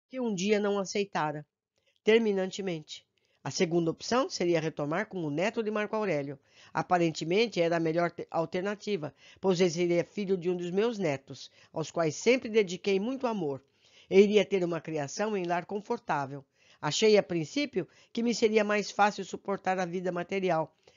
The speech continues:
caso fosse rico novamente. É, meus amigos, escolha difícil. É, eu, eu, pessoalmente, preferia ser filha do Pedro.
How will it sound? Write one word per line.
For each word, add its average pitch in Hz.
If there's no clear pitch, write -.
caso 165
fosse 165
rico 151
novamente. 156
É, 156
meus 247
amigos, -
escolha 151
difícil. 214
É, 175
eu, 190
eu, 202
pessoalmente, 208
preferia 226
ser 226
filha 226
do 247
Pedro. 185